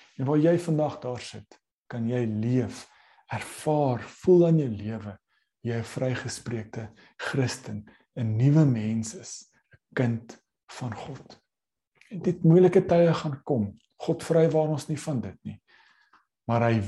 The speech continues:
weet, ons weet, niks wat gebeur,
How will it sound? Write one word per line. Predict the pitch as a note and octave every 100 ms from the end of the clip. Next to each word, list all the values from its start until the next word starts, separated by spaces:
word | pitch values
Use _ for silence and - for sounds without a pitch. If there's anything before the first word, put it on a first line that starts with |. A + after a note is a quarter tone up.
| G#2
weet, | A#2+ C#3 C3+ G2+ - -
ons | - D#3+ F3+ E3 A2
weet, | G2+ G#2 - _
niks | C#4 C4+ A3 - - D3+
wat | D3 -
gebeur, | B2 A2+ A2 G2+